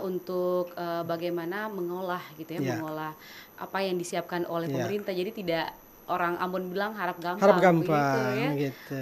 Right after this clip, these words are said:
Speaker 1: Wah, nah, eh, terakhir, Pak, closing
Speaker 2: Hmm.
Speaker 1: statement, Pak, tentang harapan Bapak mungkin untuk sektor pertanian di Maluku, Pak.
Speaker 2: Ya,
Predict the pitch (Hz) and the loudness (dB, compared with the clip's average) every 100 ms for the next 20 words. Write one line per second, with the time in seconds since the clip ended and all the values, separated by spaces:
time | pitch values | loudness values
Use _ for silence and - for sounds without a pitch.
0 | 127 175 165 120 117 - - - 190 180 | -2 -2 -2 -6 -12 -16 -10 -2 -2 -2
1 | - - - - - 214 214 214 220 254 | -10 -18 -20 -16 -2 4 6 6 4 2
2 | 269 311 - - - - 233 226 - 240 | 2 6 6 4 -2 -2 6 6 6 -2
3 | 240 233 226 220 240 247 214 196 196 190 | 2 2 2 0 -4 2 4 4 0 -2
4 | 190 190 185 185 185 196 190 190 190 190 | 2 4 4 4 2 2 4 4 2 2
5 | 180 180 190 190 185 190 190 190 190 180 | 2 4 2 2 -4 -4 -4 -4 -4 -6
6 | 175 180 175 170 175 175 175 175 165 170 | -6 -6 -6 -6 -6 -4 -2 -2 -2 0
7 | 165 165 165 170 170 - - - 175 131 | 0 -2 -4 -4 -4 -6 -14 -2 2 2